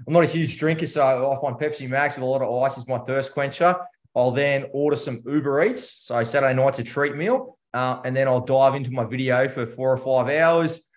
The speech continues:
I'll, uh, go to bed about one, one A M or two A M. I can't sleep 'cause I'm thinking about the game still. I get up at seven or eight A M, and then I'll go back into it. So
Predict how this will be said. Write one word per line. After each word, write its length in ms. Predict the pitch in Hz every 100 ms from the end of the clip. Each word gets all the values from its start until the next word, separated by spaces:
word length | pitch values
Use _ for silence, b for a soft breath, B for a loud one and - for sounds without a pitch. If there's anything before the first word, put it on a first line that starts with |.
| _ _
I'll, 240 | 120 127
uh, 240 | 123 123 117
go 180 | 139 135
to 60 |
bed 200 | 127 135
about 280 | 135 123 113
one, 420 | 127 131 131 117
one 140 | 127 131
A 100 | 131
M 140 | 131
or 60 | 113
two 240 | - 147
A 80 | 143
M. 380 | 151 165 160 - _ _ _
I 80 | 117
can't 280 | 143 135 123
sleep 320 | - 135 143
'cause 120 | 120
I'm 120 | 117 143
thinking 200 | 139 135
about 160 | 131
the 60 | 120
game 260 | 127 127
still. 400 | 127 151 175 196 117
I 40 |
get 140 | 123
up 160 | 131 131
at 120 | 120
seven 320 | - 143 131
or 80 | 123
eight 160 | 131 143
A 80 | 143
M, 220 | 156 202 185 - _
and 80 | 113
then 80 | 123
I'll 100 | 120
go 160 | 127 123
back 240 | 123 123
into 320 | 123 123 127
it. 100 | 110
So 520 | - 113 113 113 113